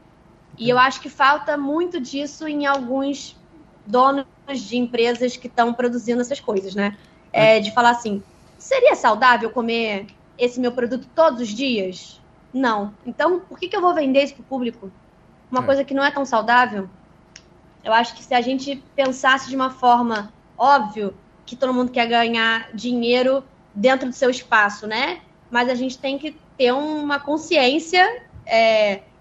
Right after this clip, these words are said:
Speaker 1: de cliente, de consumidor, de mundo, porque não existe mundo futuro se a gente ficar nessa, nesse consumo desenfreado de carne.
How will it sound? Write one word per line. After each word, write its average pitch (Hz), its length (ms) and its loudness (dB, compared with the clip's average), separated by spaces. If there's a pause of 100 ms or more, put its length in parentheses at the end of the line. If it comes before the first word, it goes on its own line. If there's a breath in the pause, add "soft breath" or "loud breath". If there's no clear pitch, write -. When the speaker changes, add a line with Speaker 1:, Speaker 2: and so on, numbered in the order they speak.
(140)
Speaker 1:
de 202 120 -6
cliente, 269 560 2
de 247 100 -6
consumidor, 247 800 4
de 226 140 -2
mundo, 330 720 2 (480)
porque 254 260 -2
não 240 140 2
existe 285 360 0
mundo 311 360 2
futuro 294 500 -2
se 381 140 -6
a 453 60 2
gente 359 200 2
ficar 277 320 2
nessa, 285 640 0
nesse 277 180 -2
consumo 320 580 0
desenfreado 269 840 4
de 220 120 -12
carne. 202 520 -2